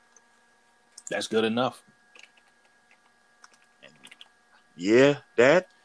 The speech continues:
Speaker 2: uh,
Speaker 1: Yep.
Speaker 2: this is possible, sir.
Speaker 1: Y-, it sure is.
Speaker 2: <laughs> This is possible. That's not even counting plot twists and,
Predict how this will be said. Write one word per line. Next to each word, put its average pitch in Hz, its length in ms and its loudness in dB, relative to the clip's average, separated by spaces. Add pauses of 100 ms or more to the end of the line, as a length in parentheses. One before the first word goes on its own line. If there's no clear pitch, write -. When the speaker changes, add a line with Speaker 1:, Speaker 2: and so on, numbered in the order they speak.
(120)
Speaker 2:
uh, 160 480 4
Speaker 1:
Yep. 117 160 2
Speaker 2:
this 151 180 2
is 131 180 -6
possible, 104 520 2
sir. 110 320 2 (500)
Speaker 1:
Y-, 98 240 -14
it 120 220 -4
sure 139 360 2
is. - 240 2 (300)
Speaker 2:
<laughs> - 240 2
This 233 240 -4
is 190 200 -10 (140)
possible. 107 640 0 (2500)
That's 165 240 0
not 131 200 4
even 127 200 0
counting 139 360 2
plot 165 340 2
twists 170 460 2
and, 101 340 -2